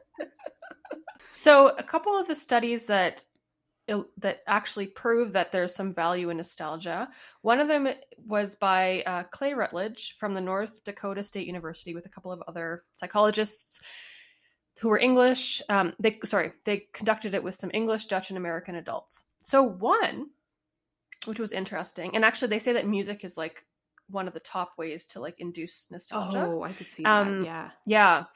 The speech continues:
Speaker 1: And so what they did was they pl-, would play a hit songs from one of the, from the, the past of these participants. And just on a very, like, basic level,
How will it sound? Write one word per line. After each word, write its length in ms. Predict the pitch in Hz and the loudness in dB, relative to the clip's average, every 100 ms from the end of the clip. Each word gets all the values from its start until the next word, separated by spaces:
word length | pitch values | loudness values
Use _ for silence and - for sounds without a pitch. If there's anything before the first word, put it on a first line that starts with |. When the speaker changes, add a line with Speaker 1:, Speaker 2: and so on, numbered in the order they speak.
| - - | -20 -8
Speaker 1:
And 100 | 208 | -2
so 100 | 233 | 2
what 120 | 226 | 2
they 120 | 233 220 | 4 2
did 180 | 220 208 | 2 0
was 140 | 202 | -2
they 120 | 196 | -4
pl-, 180 | 196 - | -6 -8
would 160 | 202 196 | -8 -6
play 200 | 214 202 | -4 -2
a 40 | |
hit 240 | 196 214 - | -2 -8 -8
songs 400 | 202 185 185 - | -4 -4 -6 -8
from 340 | 185 170 - _ _ _ - | -8 -8 -10 _ _ _ -10
one 200 | 196 185 | -8 -6
of 80 | |
the, 260 | 180 - - | -8 -12 -10
from 160 | 196 175 | -8 -8
the, 120 | 170 _ _ | -10 _ _
the 80 | - | -16
past 460 | - 190 165 180 - | -8 -4 -4 -6 -12
of 120 | 175 | -10
these 260 | 170 170 - | -10 -10 -10
participants. 840 | - 185 180 180 - - - - - - - _ _ - | -12 -10 -12 -12 -14 -16 -16 -20 -20 -20 -20 _ _ 0
And 340 | 202 190 190 - _ _ _ - | 2 2 -2 -6 _ _ _ -12
just 220 | - 208 | -6 -2
on 80 | 202 | -2
a 40 | 180 | 0
very, 300 | 196 180 170 | 2 2 2
like, 180 | 165 - _ _ _ - | -4 -8 _ _ _ -10
basic 360 | 185 185 - | -8 -8 -8
level, 580 | 180 175 170 165 170 175 | -2 -2 0 0 -2 -6